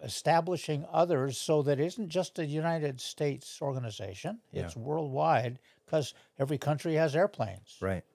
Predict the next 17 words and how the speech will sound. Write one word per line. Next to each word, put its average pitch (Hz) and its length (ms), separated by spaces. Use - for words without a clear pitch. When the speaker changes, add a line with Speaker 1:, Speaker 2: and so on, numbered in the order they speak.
Speaker 1:
Commercial 127 640
predominantly. 123 760
We 170 240
also, 156 680
very 226 220
at - 100
the - 80
beginning, 147 520
right 190 200
at 196 120
the - 80
beginning, 127 680
agreed 120 720
that 135 220
we 131 200
will 143 320
not 147 360